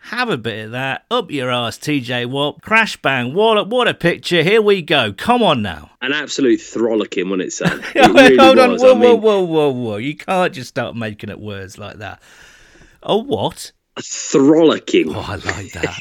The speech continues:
Speaker 1: I like that. It's like a cross
Speaker 2: I
Speaker 1: between
Speaker 2: mean,
Speaker 1: a
Speaker 2: if I'm
Speaker 1: throt-,
Speaker 2: ma-,
Speaker 1: a throttle
Speaker 2: I'm happy
Speaker 1: and
Speaker 2: to
Speaker 1: a
Speaker 2: make
Speaker 1: bu-
Speaker 2: it up because that's what it was.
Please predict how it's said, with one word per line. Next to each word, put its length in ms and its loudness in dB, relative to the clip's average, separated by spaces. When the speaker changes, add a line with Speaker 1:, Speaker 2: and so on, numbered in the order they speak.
Speaker 1:
I 100 -2
like 320 0
that. 340 -6
It's 260 -2
like 300 -2
a 140 -4
cross 360 -6
Speaker 2:
I 60 -10
Speaker 1:
between 160 0
Speaker 2:
mean, 240 6
Speaker 1:
a 40 8
Speaker 2:
if 220 -2
I'm 140 2
Speaker 1:
throt-, 240 2
Speaker 2:
ma-, 80 -12
Speaker 1:
a 80 -2
throttle 540 -4
Speaker 2:
I'm 60 2
happy 240 2
Speaker 1:
and 100 2
Speaker 2:
to 40 4
Speaker 1:
a 40 4
Speaker 2:
make 220 2
Speaker 1:
bu- 60 0
Speaker 2:
it 40 0
up 180 -4
because 260 0
that's 220 -4
what 100 6
it 100 2
was. 600 -2